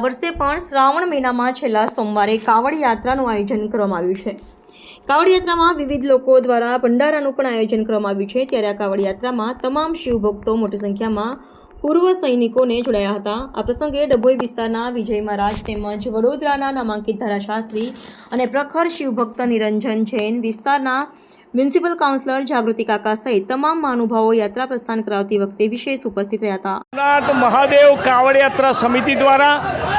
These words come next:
Speaker 2: આ બારમા વર્ષે નવનાથ મહાદેવની કાવડ યાત્રા નીકળી છે.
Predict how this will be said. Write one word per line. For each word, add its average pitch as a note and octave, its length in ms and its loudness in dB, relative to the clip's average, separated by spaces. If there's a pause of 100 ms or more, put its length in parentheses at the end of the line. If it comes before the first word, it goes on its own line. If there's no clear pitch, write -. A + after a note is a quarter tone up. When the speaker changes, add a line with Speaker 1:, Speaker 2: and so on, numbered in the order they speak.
(120)
Speaker 2:
આ C4 60 2 (120)
બારમા C4+ 460 4
વર્ષે B3+ 280 4 (680)
નવનાથ C4 560 4
મહાદેવની C4+ 500 4
કાવડ B3 360 4
યાત્રા B3+ 280 2
નીકળી G3+ 320 2
છે. C#3+ 120 0